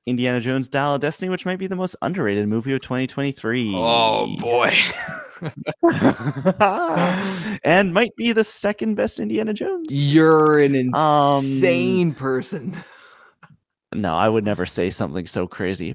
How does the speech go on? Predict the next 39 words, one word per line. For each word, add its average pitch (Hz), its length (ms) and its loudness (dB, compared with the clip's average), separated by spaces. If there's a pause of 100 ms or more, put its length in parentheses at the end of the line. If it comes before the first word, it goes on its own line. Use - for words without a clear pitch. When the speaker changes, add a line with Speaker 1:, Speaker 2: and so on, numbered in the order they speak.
Speaker 1:
or 180 220 -4
would 226 180 -2
I? 73 240 -6
Speaker 2:
Oh, 120 80 -8 (240)
God. - 20 -12
Speaker 1:
Uh, 120 40 4
Speaker 2:
Oh, 127 580 4
no. 117 240 -8 (320)
Speaker 1:
James 180 340 4
Mangold 151 520 4
can 143 180 -2
make 131 240 2
a 127 60 0
movie, 98 340 0
okay? 135 400 4
This 156 220 4
is - 0 -
the 156 60 0
guy - 0 -
who 131 80 2
Speaker 2:
Hundred 139 80 -4
percent. 151 320 2
Speaker 1:
did 139 140 2
Logan. 120 480 0 (380)
This 151 220 0
is 143 100 0
the 139 100 2
guy 139 220 4
who 160 140 -2
did 139 220 -2
The 139 180 2
Wolverine. 143 720 0 (480)
I 120 120 4
will 117 120 0
say 113 240 -2
another 101 460 -2 (160)
underrated 131 880 2
film. 151 400 0
Speaker 2:
Amen. 139 400 -6